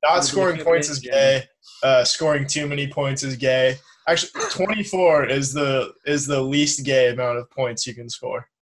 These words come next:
Speaker 1: on a
Speaker 2: Wow.
Speaker 1: football field.
Speaker 2: Twenty-four. Where did you get that number?
Speaker 1: That's the highest number.
Speaker 2: Hmm.
Speaker 1: Little Mister Show reference for you.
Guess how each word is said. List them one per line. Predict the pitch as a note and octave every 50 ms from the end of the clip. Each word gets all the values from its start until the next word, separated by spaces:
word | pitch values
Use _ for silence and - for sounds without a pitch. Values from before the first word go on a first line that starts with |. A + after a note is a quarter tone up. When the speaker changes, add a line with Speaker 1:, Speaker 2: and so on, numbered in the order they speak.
| _ _ -
Speaker 1:
on | - A2
a | G#2
Speaker 2:
Wow. | G#2
Speaker 1:
football | - - - - - - _ _ -
field. | - - B4 - _ _ _ _ _ _ _ _ _ _ _ _ - - _ _ _ _ _ _ _ _ _ _ _ _ _ _ _ _ _ _ _ _ _ _ _ _ _ _ _ _ _ _ _ _ _ _ _ -
Speaker 2:
Twenty-four. | - D#3+ D#3+ E3 D3+ - - - B2 A#2 A2+ A2+ A2 G#2+
Where | A#2 C3+ C#3+
did | C#3 C#3
you | C3+
get | C3 C#3 B2 C3
that | C3 C#3 C#3
number? | A#2 G#2 G#2+ G#2+ G#2+ G#2 G2 G2+ - _ _ _ _ _ _ -
Speaker 1:
That's | C3+ B2+ -
the | - A#2
highest | A2+ A#2+ A#2+ A#2+ A2 G#2+ -
number. | B2 A2+ A2+ A2 A2 A2 A2 _ _ _ _ _ _ _ _ _ _ _ _ _ _ _ _ _ _ -
Speaker 2:
Hmm. | - A#2 A2 A2+ A2 G#2+ G#2 G2+ G2+ G2+ G2+ G#2+ G#2+ A2+ A2+ - _ _ _
Speaker 1:
Little | A#2+ A#2 A2+
Mister | A#2 A#2 - - A#2+
Show | - - A#2+ A2+
reference | A2 A2 A2 G#2+ - A#2 A2+ A2
for | - - A#2 A#2
you. | A#2 A#2